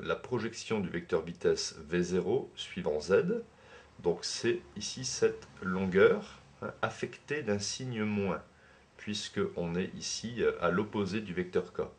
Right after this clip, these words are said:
Donc il n'y a pas de souci, la longueur de ce, ce trait ici mesure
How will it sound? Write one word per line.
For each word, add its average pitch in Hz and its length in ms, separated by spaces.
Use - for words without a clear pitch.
Donc 87 280
il - 40
n'y - 60
a - 40
pas 107 140
de - 40
souci, - 380
la 110 80
longueur 87 400
de - 60
ce, 69 340
ce 80 160
trait 95 260
ici - 360
mesure 85 400